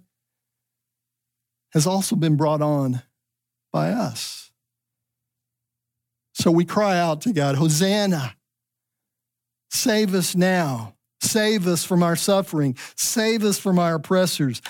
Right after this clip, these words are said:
Save us from ourselves." And that is exactly what he has done. That's exactly what he has done.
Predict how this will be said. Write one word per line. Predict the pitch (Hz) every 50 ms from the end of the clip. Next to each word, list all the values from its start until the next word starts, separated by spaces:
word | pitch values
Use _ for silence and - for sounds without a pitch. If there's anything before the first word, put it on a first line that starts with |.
| - -
Save | - - - - - 220 226 233 240 226 196
us | 208 202 185 170 151 - - - - - - _ _ _ _ _ _ _ _
from | _ - - 196 190 185
ourselves." | 180 175 175 165 - - - 220 220 226 214 175 147 131 117 110 - - - - - - _ _ _ _ _ _ _ _ _ _ _ _ _ _ _ _ _ _ _ _ _ _ _ _ _ _ _ _ _ _ _ _ _ _ _ _ _ _ _ _ _ -
And | 160 156 156
that | 160 160 156
is | 151 135 131
exactly | 147 135 131 135 156 165 175 175 180 - - 147 135 131
what | 131 131 139 139
he | 110 151 147
has | 143 143 135 -
done. | - 139 156 165 185 180 170 147 120 113 104 _ _ _ _ _ _ _ _ _ _ _ _ _ _ _ _ _ _ _ _ _ _ _ _ _ _ _ _ _ _ _ _ _ _
That's | - - - - -
exactly | 269 180 202 185 175 - - - - 165 170 240 262 - _ - 160 135 127 123 127 127 _ _ _ _ _ _ _ _ _ _ _ _ _ _ _ -
what | 165 165 143
he | - - 226 185
has | 165 151 135 139
done. | 135 135 165 202 240 247 220 170 139 131 120 113 101